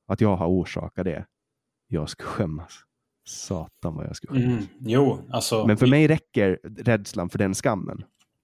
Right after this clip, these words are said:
Speaker 2: Jo, eh, och jag är väl typ likadan. Alltså, jag, jag ska väl vara ärlig och säga att mitt liv har inte förändrats supermycket på grund av pandemin. Alltså, jag gick typ aldrig ut på barer. Eh,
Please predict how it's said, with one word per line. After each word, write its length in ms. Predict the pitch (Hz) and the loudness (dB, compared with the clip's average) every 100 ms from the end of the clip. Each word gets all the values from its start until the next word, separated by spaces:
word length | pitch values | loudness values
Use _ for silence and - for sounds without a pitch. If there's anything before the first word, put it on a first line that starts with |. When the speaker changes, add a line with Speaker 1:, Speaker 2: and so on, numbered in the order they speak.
| _ _ _ _ _ - - - - - _ _ | _ _ _ _ _ -20 -20 -18 -20 -20 _ _
Speaker 2:
Jo, 400 | 165 135 135 147 131 - | 4 6 8 4 0 -6
eh, 540 | 135 120 113 113 117 127 | 2 4 6 4 2 2
och 300 | 117 117 117 | 2 4 2
jag 380 | 117 120 123 160 | -2 2 4 4
är 60 | |
väl 440 | 139 135 127 123 117 | 4 4 4 2 -4
typ 300 | - 131 131 | 0 2 2
likadan. 400 | 123 117 147 139 | -2 0 2 2
Alltså, 220 | 113 - 120 | 2 0 2
jag, 260 | 120 127 | 2 2
jag 120 | 131 117 | 0 -2
ska 160 | 143 | 0
väl 220 | 139 131 | 0 0
vara 160 | 120 123 | 4 4
ärlig 120 | 117 | 4
och 60 | 113 | 0
säga 180 | 135 117 | 0 0
att 80 | |
mitt 160 | 120 127 | 0 2
liv 160 | 127 110 | 2 4
har 100 | 117 | 2
inte 180 | 101 | 0
förändrats 500 | 110 120 110 110 - - | 0 0 0 -2 -2 -2
supermycket 600 | 120 110 127 135 113 101 | -2 -2 -2 0 -4 -2
på 60 | |
grund 180 | 107 101 | -4 -4
av 40 | 92 | -4
pandemin. 500 | 101 98 98 95 104 | -4 -4 -6 -8 -10
Alltså, 400 | - 110 101 101 - | -6 -4 -4 -8 -14
jag 200 | 120 113 | -2 2
gick 240 | 110 107 - | 2 -2 -4
typ 220 | 113 104 | -4 0
aldrig 300 | 123 113 120 | 2 4 2
ut 120 | 117 | 0
på 320 | 117 110 101 - | -4 -4 -4 2
barer. 360 | 113 110 123 135 - - - - - | 4 6 2 0 -8 -20 -20 -20 -6
Eh, 60 | 135 | 4